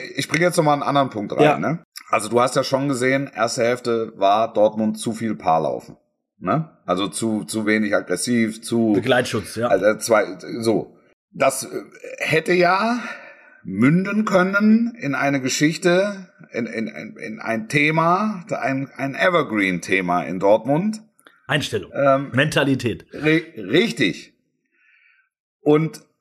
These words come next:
Speaker 1: vielleicht, ich, ich stell's einfach nur mal so zur Diskussion, vielleicht wollte <laughs> Marco Reus dieser Diskussion ausweichen und hat dann gesagt, wir haben uns mit der Viererkette leichter getan als mit der Dreierkette.
Speaker 2: Hm. Ah, das, das wäre dann ja aber schon fast, ähm,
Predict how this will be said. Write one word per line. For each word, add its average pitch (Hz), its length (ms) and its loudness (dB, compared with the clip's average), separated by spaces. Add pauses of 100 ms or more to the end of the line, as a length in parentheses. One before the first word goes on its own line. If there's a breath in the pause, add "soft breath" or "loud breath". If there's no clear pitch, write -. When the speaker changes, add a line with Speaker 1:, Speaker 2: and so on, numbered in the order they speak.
(340)
Speaker 1:
vielleicht, 202 920 0
ich, - 220 -14
ich 147 140 -2
stell's 180 240 2
einfach 180 260 4
nur 175 180 4
mal 170 140 4
so 151 140 -2
zur 147 160 -4
Diskussion, 120 540 -6
vielleicht 123 840 2
wollte 135 580 2
<laughs> 139 40 -4
Marco 131 380 2
Reus 131 500 2
dieser 156 400 0
Diskussion 131 760 0
ausweichen 92 500 0 (160)
und 110 180 -2
hat 123 180 0
dann 127 180 0
gesagt, 151 400 2
wir 135 80 4
haben 135 80 2
uns 123 120 -2
mit 123 80 0
der 120 80 4
Viererkette 135 420 0
leichter 120 300 2
getan 120 300 -2
als 110 120 -6
mit 113 100 -4
der 110 80 2
Dreierkette. 78 500 -2 (240 loud breath)
Speaker 2:
Hm. 117 220 0 (440 loud breath)
Ah, 110 120 -2
das, 117 240 0
das 113 220 -2
wäre 135 240 2
dann 135 160 4
ja 135 160 2
aber 131 120 2
schon 131 180 -4
fast, - 500 -4
ähm, 120 800 0